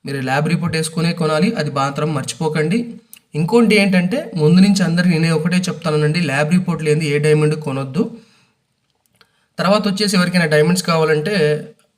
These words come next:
ఆ, అది రా మెటీరియల్ కావచ్చు, కటింగ్ మెటీరియల్ కావచ్చు, నాకు కాల్ చేయొచ్చండి.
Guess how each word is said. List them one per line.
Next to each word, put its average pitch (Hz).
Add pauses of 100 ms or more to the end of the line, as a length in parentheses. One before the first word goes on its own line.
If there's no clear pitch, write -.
ఆ, 156
అది 143
రా 135
మెటీరియల్ 147
కావచ్చు, 143
కటింగ్ 143
మెటీరియల్ 143
కావచ్చు, 135
నాకు 131
కాల్ 139
చేయొచ్చండి. 147